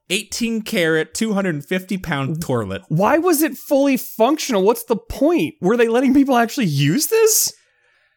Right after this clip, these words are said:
Speaker 1: So this, I think now it's time to unveil the name of this. So, which I think is very rich. So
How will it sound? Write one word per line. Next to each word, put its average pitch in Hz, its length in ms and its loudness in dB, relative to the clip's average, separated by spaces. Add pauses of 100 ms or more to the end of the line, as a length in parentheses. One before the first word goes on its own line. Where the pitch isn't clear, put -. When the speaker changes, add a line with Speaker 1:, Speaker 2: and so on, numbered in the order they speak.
(180)
Speaker 1:
So 143 480 -2 (300)
this, 320 400 2 (140)
I 190 120 4
think 226 200 0
now 196 180 0
it's 165 100 -2
time 143 200 -4
to 131 120 -4
unveil 120 280 -6
the 104 80 -8
name 110 400 -4
of 80 100 -20
this. - 400 -10 (460)
So, 147 480 -6 (360)
which 180 160 -4
I 220 80 -2
think 302 200 -6
is 170 120 -4
very 120 240 -4
rich. 92 400 -18
So 143 380 -6